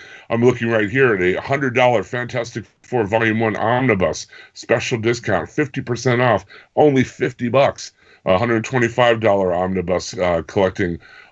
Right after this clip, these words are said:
uh, all of Captain Marvel is sixty percent off. Um, just they, um, they have literally seventeen web pages full of specials just this month,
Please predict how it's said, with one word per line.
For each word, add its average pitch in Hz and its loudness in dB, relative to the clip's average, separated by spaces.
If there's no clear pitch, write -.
uh, 80 4
all 107 4
of 101 -6
Captain 107 -4
Marvel 104 -2
is 85 -4
sixty - -4
percent 80 -10
off. - -20
Um, 87 2
just 104 -6
they, 107 4
um, 104 -4
they 107 0
have 104 2
literally 117 2
seventeen 123 -4
web 117 -2
pages 87 -6
full 117 2
of 73 -8
specials 107 -6
just 131 0
this 117 -6
month, 98 -2